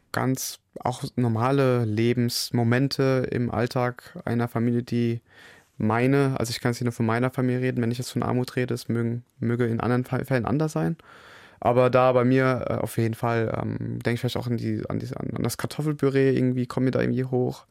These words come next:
Sauerkraut, was es häufig gab, also. Aber dieses, ähm, was ich versuche zu beschreiben, ist halt dieses Normale, diese, diese Normalität im Alltag und auch die Normalität dieses Geruchs, ähm, in meiner Armutserfahrung sozusagen.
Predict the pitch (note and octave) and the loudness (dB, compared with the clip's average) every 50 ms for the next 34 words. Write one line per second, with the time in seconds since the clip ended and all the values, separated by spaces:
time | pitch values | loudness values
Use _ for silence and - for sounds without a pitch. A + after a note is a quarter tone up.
0 | _ - - - - G#2+ A2 A#2+ B2 - - A#2 A#2 A#2+ A#2 A#2 A2+ A2+ - - | _ -20 -18 -6 -2 0 2 2 0 0 0 2 2 2 2 0 -2 -2 0 -2
1 | A#2+ A#2+ - B2 A2+ - A2+ A2+ A#2+ A#2+ A#2+ - - A#2 A2+ A2 A2 A2 A2 A2+ | -2 0 0 -2 -2 0 0 0 0 0 -2 0 0 0 0 0 0 0 0 -2
2 | - - - - - - - - A2 B2 B2+ C3 C3 C#3 C3 - - C#3 C3 C3 | -6 -10 -20 -20 -20 -16 -4 0 0 0 2 2 0 0 0 4 4 4 4 4
3 | B2+ B2 A#2+ - - - - - - - B2 B2 C3+ B2 - C#3+ C3 C#3+ D#3+ D3+ | 4 0 0 -4 -10 -18 -18 -16 -4 -4 0 0 0 0 2 0 2 2 2 0
4 | C#3+ - C#3 C3 B2+ - - A#2 C3 C#3+ C#3+ C3+ C#3+ B2+ B2+ B2+ B2+ B2 - - | 0 -2 -2 -2 -2 0 2 2 2 2 2 2 0 0 0 0 -2 -2 -2 -6
5 | - - _ _ _ _ _ _ - _ - _ C3+ C3+ C3+ B2+ B2 A#2+ B2 B2+ | -8 -12 _ _ _ _ _ _ -20 _ -2 _ 4 6 6 6 6 6 6 4
6 | B2+ B2+ A2 G#2 G2 - A#2+ A#2 B2 A#2+ A#2+ B2 A#2+ B2+ B2 A#2+ A#2+ A#2+ B2+ B2+ | 4 4 4 2 2 0 -2 0 0 -2 -2 0 2 2 4 4 4 4 4 2
7 | A#2+ - - - C3+ C3+ - F#2 A#2+ - - A#2 C3+ - - C3 - B2 A#2+ B2+ | 0 0 2 2 2 2 2 0 0 2 2 0 0 0 -2 -2 0 -2 -2 -2
8 | - - B2 B2 A#2+ A#2 A#2+ A#2+ A#2 A2+ - C#3 C3 B2 A#2+ A#2+ A#2 A2+ - - | -2 -2 0 2 4 2 2 2 0 -2 0 -2 -2 -2 -2 -4 -4 -4 -2 -2
9 | - A#2+ A2 B2+ B2+ B2+ - - - - - - - - - - _ _ _ - | -2 0 2 2 2 2 0 -2 -4 -6 -14 -20 -20 -20 -20 -20 _ _ _ -20
10 | - - - - - - - F#2+ B2+ B2+ A2+ - - A2+ C3 B2+ B2+ C#3 C#3+ C#3 | -16 -16 -12 -10 -8 -4 0 2 4 4 4 2 2 2 4 4 4 4 4 4
11 | C3 C3 B2 - - A2 A2+ B2 C3 C3 B2+ C3 - - - A2+ - - A#2+ A#2+ | 4 4 2 0 0 0 2 2 4 4 2 2 2 0 0 0 2 2 4 4
12 | A#2+ A2+ A2 G#2 G#2 A2 - A2 - - A2+ G#2 G#2+ G2+ G2+ G2+ G#2+ A2+ | 4 4 2 0 0 -2 -4 -8 -6 -4 -2 0 0 0 0 -2 -4 -6